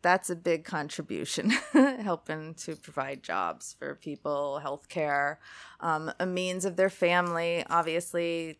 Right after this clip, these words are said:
when you affect one person, it affects their entire family. And besides all, and obviously we do a lot of charitable work around, you know, that maybe a lot of people don't know about or anything. Um, and we give back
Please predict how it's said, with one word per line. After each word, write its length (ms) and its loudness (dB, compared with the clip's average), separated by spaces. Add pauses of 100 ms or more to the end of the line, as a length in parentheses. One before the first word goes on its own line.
when 580 -2
you 640 -2
affect 340 -2
one 240 8
person, 600 4
it 160 0
affects 340 -4
their 180 -4
entire 380 0
family. 560 -2 (760)
And 560 6 (180)
besides 440 4
all, 100 6
and 200 6
obviously 540 4
we 160 2
do 480 2
a 80 4
lot 320 8
of 140 0
charitable 560 4
work 340 0 (320)
around, 680 0 (260)
you 160 -6
know, 220 0
that 200 0
maybe 280 -2
a 80 -2
lot 180 0
of 80 -8
people 220 -4
don't 220 -2
know 160 2
about 340 0
or 100 -4
anything. 680 -8
Um, 420 -4 (760)
and 280 0
we 120 2
give 200 4
back 340 4